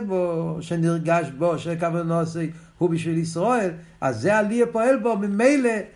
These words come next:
שהוא יהיה מוקר לעניין של הישרדות דלתתא. זה עושה בו את ה-, את כל המהפך הזאת, שיורגש בו שיש מיילה בישרדות דלתתא, ולכן הוא נמשך כדי לעורר את הגוף של דלתתא. ויש להוסיף, ועל ידי המשוך עשה הישרדות דלעילא לעורר הישרדות דלתתא,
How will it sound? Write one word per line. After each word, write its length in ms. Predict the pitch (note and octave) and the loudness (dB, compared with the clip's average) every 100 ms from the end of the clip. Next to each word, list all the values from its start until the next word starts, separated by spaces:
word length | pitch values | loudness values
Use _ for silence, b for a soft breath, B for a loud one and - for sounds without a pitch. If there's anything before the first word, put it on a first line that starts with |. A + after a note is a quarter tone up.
| _ | _
שהוא 220 | - F3+ | -2 0
יהיה 260 | F3 F#3+ G#3 | 2 2 2
מוקר 480 | G3+ G#3 C4+ - D#3+ | 2 2 2 2 -2
לעניין 360 | E3+ F#3 G3 | -2 -2 -2
של 140 | F3 D#3+ | -2 -6
הישרדות 360 | D3 D#3+ E3 | -4 -4 -2
דלתתא. 240 | E3 D#3+ D3+ - B - | -2 -2 -4 -12 B 0
זה 120 | E3+ | 0
עושה 260 | E3 F#3+ G3 | 2 -2 -2
בו 140 | G3 | -2
את 120 | F#3 | -2
ה-, 180 | F3+ E3+ | -2 -4
את 80 | E3 | -2
כל 160 | G3 | 0
המהפך 640 | F#3+ F3+ F#3 F#3 G#3+ A#3+ G3 | 2 2 0 0 0 -2 0
הזאת, 300 | G3 E3 C#3 B B | -2 -2 -6 B B
שיורגש 600 | - E3 F#3 F3+ A3 C4+ G#3+ | 2 4 4 6 4 4 2
בו 160 | G#3+ | -2
שיש 260 | E3 G3+ D#3+ | -2 -4 0
מיילה 300 | G3+ A#3 G3+ | 0 0 -2
בישרדות 300 | D#3+ G3+ F3 | -4 -4 0
דלתתא, 280 | B3 B3 F3 | 0 0 -2
ולכן 320 | D#3+ E3 G3 | -2 0 -2
הוא 80 | G3+ | -2
נמשך 280 | G#3 A#3 A#3+ E3+ | -2 -2 -2 -4
כדי 180 | D#3+ | -4
לעורר 280 | E3 F3+ G#3 | -2 -2 -4
את 100 | E3 | -4
הגוף 220 | D3+ E3 | -6 -6
של 80 | E3 | -6
דלתתא. 480 | E3+ E3 F3 F3 - - _ _ _ B B B B C3 | -8 -4 -4 -4 -10 -20 _ _ _ B B B B -4
ויש 320 | C3 A#2+ C3+ | -2 -2 -4
להוסיף, 500 | A2 A2 G#2+ - D3 - b b _ | -4 -6 -8 -12 -14 -18 b b _
ועל 200 | A2 G2 | -4 -2
ידי 460 | G2 F2+ A2 A#2 A#2+ | -6 -8 -6 -2 -2
המשוך 480 | B2 A#2+ B2 B2+ B2 | -4 -6 -6 -6 -6
עשה 200 | A#2+ B2+ | -8 -8
הישרדות 540 | A#2 B2 A#2 C3 A#2 | -8 -8 -6 -8 -8
דלעילא 540 | B2 B2 A#2+ B2 B2 A#2+ | -8 -6 -4 -4 -4 -6
לעורר 580 | B2+ C#3 C3 F#3+ A#3+ | -6 -4 -2 0 0
הישרדות 440 | A#3+ - B3 A#3+ F#3+ | -2 -2 -4 -4 -4
דלתתא, 680 | B3 A#3+ A#3+ A#3+ A#3+ A#3+ | -4 -4 -2 0 0 -4